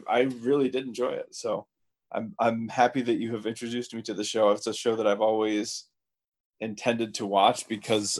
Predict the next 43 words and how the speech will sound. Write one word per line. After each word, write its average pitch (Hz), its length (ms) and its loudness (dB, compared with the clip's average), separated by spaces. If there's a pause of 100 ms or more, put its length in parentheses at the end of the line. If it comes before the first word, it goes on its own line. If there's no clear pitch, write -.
I'm 107 220 2
so 113 400 6
in 110 100 2
the 101 80 -2
tank 107 340 2
for 104 200 -2
Damon 104 340 2
Lindelof. 120 520 2
<laughs> - 500 -20
So, - 560 0 (400)
uh, 101 220 -4 (220)
it's, 113 540 -6
I - 120 -6 (100)
kind 117 120 0
of 104 60 -4
felt - 280 0 (120)
like 110 140 -8 (180)
at - 120 -8
some 139 100 -2
point 113 160 -2
I - 40 -4
had 139 320 6
to 107 60 -2
watch 87 360 -4
this, - 340 -4
but - 100 -6
it's - 260 -10
just - 220 -10
intimidating 98 640 -8
to 117 80 -6
think 113 220 -6
about 104 200 2
a 101 40 -2
hundred 107 240 -2
and 104 100 -4
eighteen 101 300 -2
episodes, 110 500 0 (500)
uh, 98 280 4 (120)
or - 80 0
a - 60 -10
hundred 101 200 -4
and 87 80 -6
eight 95 220 -2